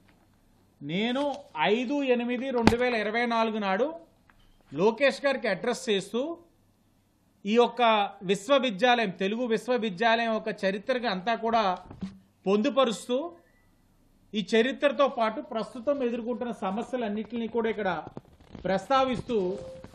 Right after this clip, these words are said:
రాజమహేంద్రవరం కేంద్రంగా ఈ యూనివర్సిటీని, తెలుగు యూనివర్సిటీని స్థాపించాలి. వారి తాతయ్య గారు ఎన్టీ రామారావు గారు ఆనాడు ముఖ్యమంత్రిగా ఉన్నప్పుడు ఇక్కడ శంకుస్థాపన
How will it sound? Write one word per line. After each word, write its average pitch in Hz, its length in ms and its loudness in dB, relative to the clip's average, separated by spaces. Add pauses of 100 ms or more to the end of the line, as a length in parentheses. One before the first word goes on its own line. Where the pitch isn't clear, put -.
(380)
రాజమహేంద్రవరం 269 1200 4
కేంద్రంగా 262 720 0
ఈ 226 260 -2
యూనివర్సిటీని, 247 600 -2
తెలుగు 226 340 -2
యూనివర్సిటీని 226 520 -4
స్థాపించాలి. 185 1040 -2 (1200)
వారి 185 320 4
తాతయ్య 277 500 0
గారు 269 200 4
ఎన్టీ 233 280 0
రామారావు 262 540 2
గారు 254 440 2 (680)
ఆనాడు 220 440 6
ముఖ్యమంత్రిగా 262 720 0
ఉన్నప్పుడు 247 760 2 (540)
ఇక్కడ 208 220 -2
శంకుస్థాపన 247 800 -2